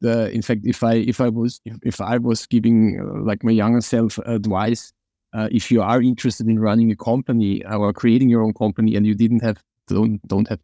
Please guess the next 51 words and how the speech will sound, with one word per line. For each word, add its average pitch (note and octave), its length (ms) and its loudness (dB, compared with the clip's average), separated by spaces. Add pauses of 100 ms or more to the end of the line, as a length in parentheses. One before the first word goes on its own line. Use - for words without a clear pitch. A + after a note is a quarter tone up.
(100)
too B2+ 80 -6
much, A#2+ 340 2
uh, A2 120 0
job B2 240 -2
experience, A2 520 0
maybe G#2+ 200 4
you G#2+ 100 2
just, - 360 -4
uh, G2+ 120 -2
finished, G#2+ 460 0 (100)
uh, A2 160 -6 (440)
finished - 180 -8
university, A2 720 2 (480)
um, A2 400 0 (340)
I A#2 120 -2
would, A#2+ 260 2 (100)
I A#2 100 -2
would A#2+ 180 2
say, A#2 180 0
like, A2 320 -2
one A#2 180 2
of - 100 -10
the B2 100 -4
best G#2+ 340 -4
things - 240 -2
you A#2+ 60 -6
can A2+ 180 -2
do A#2+ 200 2
is, A#2 200 0
uh, A2 240 -2 (140)
find B2 400 -2
some B2+ 180 2
sort B2+ 400 -2
of, A#2+ 220 -2
uh, A#2+ 360 0 (1080)
be E3+ 180 2
a, F3+ 100 2
be F3 200 0
an F3+ 100 2
assistant D#3 500 -4
to D3 80 -2
the C#3+ 120 2
C C3+ 240 0
E B2+ 40 4
O D3 160 0
of C3+ 140 -4
a A#2 120 0
startup, G#2+ 400 -4
for - 160 -6
example, G#2+ 540 -6
and, A#2+ 340 -2